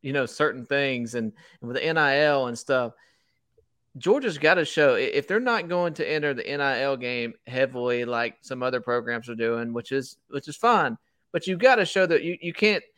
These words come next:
you can't go fifty-five forty-five pass run in the first half and then go fifteen eighty eighty-five pass run in the second half. And I know it's because you're just blowing somebody out, and you know they can just, we'll just run the same play over and over and not show anything.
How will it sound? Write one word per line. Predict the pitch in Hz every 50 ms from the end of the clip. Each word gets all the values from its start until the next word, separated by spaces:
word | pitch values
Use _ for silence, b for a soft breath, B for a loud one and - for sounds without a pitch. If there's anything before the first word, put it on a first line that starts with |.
| _ _
you | 170 165
can't | - - - - - 175
go | 175 180 180 170 165 151 143 127
fifty-five | - _ 175 175 170 170 156 147 - 165 156 151 151 151 151 147 147 143
forty-five | - 160 160 151 147 - - 147 143 139 135 135 131 - -
pass | 147 147 143 139 - -
run | 143 143 147 143 143 139
in | 131 120
the | 117
first | - 135 143 147 143 -
half | 147 147 147 147 147 147 - -
and | 139 139 135
then | 131 127 127
go | 123 127 127 127 123 120 120 117 113 - _ _ _ _ _ _ _ _
fifteen | - 170 165 - - 156 156 151 147 143 135 127
eighty | - 127 143 139 143 135 131 131 - _ _ _ -
eighty-five | 135 139 139 131 - - 127 127 127 123 123 123 113 - _
pass | - 127 127 123 - -
run | 127 123 127 123
in | 117 107
the | 101
second | - - 123 123 120 -
half. | 110 104 104 101 101 - b b b b b
And | - 139 135 135 127
I | 139 156
know | 165 175 185 185 175
it's | 156 -
because | - 156 147 - 156 143 131
you're | 143 143
just | 131 120 110 101
blowing | 123 123 135 143 143 131
somebody | - 143 139 135 135 131 127 123
out, | 127 131 131 135 - -
and | 120 120 117 117
you | 120
know | 123 131 135
they | 135 139 131
can | - 127 127 123
just, | 123 117 - -
we'll | 117 120 120
just | 120 107 104
run | 117 127 131
the | 123
same | - - 127 131 120
play | - 127 131 131 127
over | 127 120 120
and | 123
over | 123 127 117 120
and | 117
not | 117 95 -
show | - 131 131
anything. | 131 131 127 - 131 131 131